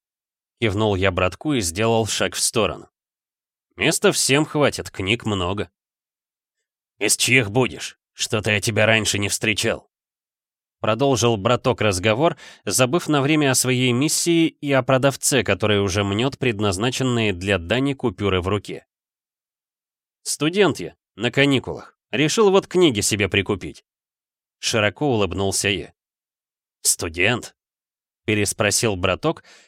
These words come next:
и почему-то дёрнул шеей. «Не москвич часом? Или из Люберец?»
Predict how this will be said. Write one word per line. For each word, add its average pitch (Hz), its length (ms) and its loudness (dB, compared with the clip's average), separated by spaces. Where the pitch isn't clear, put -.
и 101 100 -2
почему-то 165 480 -2
дёрнул 123 440 0
шеей. - 460 -4
«Не 92 160 -2
москвич 120 540 0
часом? 131 420 0
Или 98 180 0
из 123 180 2
Люберец?» 127 600 -2